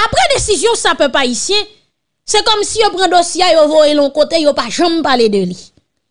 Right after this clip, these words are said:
Yo pas jamais tourner sous cause comme ça. Yo paraît sous République Dominicaine. Hmm. Soufflette ça que République Dominicaine prend, ou t'es capable de dire, mais soufflette ça dans avantage pays d'Haïti.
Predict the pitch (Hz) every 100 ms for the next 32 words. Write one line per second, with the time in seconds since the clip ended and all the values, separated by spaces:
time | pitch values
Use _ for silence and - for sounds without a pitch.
0 | _ _ _ _ _ 269 262 - 349 311
1 | 311 285 277 311 247 240 226 214 202 -
2 | 214 262 302 311 262 277 269 - 233 226
3 | 208 202 185 180 185 - - - _ -
4 | - _ _ _ _ _ _ _ _ _
5 | _ _ _ _ _ _ _ _ _ _
6 | _ _ _ _ _ _ _ _ - -
7 | 554 605 640 640 605 - 349 320 370 440
8 | 440 - _ _ _ _ - 320 294 370
9 | 370 320 285 214 269 269 254 247 220 220
10 | 269 370 320 - _ _ _ _ _ _
11 | _ _ - 269 330 320 269 269 220 285
12 | 254 269 - 285 294 277 277 254 247 -
13 | 254 254 254 370 339 240 240 233 214 214
14 | 220 - 311